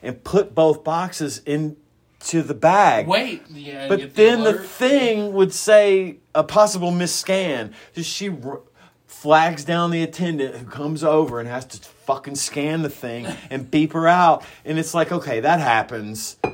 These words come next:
Speaker 1: No shit, that shit happened, like,
Speaker 2: <laughs>
Speaker 1: five fucking times.
Speaker 2: As long as I get one thing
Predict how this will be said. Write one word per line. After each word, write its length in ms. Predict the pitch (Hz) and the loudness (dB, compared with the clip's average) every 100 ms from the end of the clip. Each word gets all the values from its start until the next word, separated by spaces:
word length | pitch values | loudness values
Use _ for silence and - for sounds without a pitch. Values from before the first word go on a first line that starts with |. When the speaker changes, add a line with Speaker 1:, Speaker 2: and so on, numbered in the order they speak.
| - - _ _ _ _ | -10 -20 _ _ _ _
Speaker 1:
No 200 | 147 185 | -4 -2
shit, 440 | 165 - - 240 - | -2 -4 -6 -2 4
that 220 | 240 262 | 4 4
shit 320 | - - 233 | 0 2 2
happened, 380 | 202 196 196 180 | 2 2 0 -2
like, 240 | 135 - - | -2 -2 -6
Speaker 2:
<laughs> 200 | - - | -12 -14
Speaker 1:
five 680 | 277 214 190 208 220 233 | 0 4 6 6 4 2
fucking 840 | 190 202 - - 220 190 202 190 180 | -4 -6 -6 0 2 2 0 -4 -4
times. 580 | 196 180 170 143 127 | -4 -2 -2 -2 -4
Speaker 2:
As 20 | 180 | -6
long 140 | 202 | -6
as 60 | 202 | -4
I 60 | 214 | -6
get 180 | 220 | -4
one 160 | 214 233 | -4 -4
thing 180 | 254 254 | -4 -8